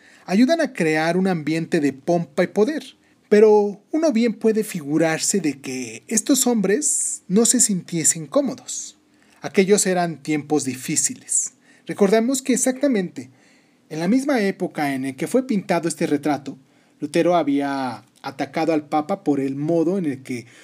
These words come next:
reunían fondos para la nueva Basílica de San Pedro. Y resulta que fue el propio Rafael a quien León décimo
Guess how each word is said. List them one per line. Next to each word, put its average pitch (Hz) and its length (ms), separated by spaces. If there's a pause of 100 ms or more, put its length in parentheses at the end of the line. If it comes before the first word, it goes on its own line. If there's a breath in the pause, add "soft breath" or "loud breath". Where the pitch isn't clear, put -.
(160 loud breath)
reunían 165 640
fondos 175 460
para 147 220
la 143 160
nueva 175 440
Basílica 156 640
de 147 100
San 196 180
Pedro. 254 340 (560 soft breath)
Y 143 60
resulta 175 540
que 156 140
fue 151 600 (260 soft breath)
el 156 180
propio 233 340
Rafael 160 560 (320 soft breath)
a 131 180
quien 131 520
León 165 440
décimo 151 520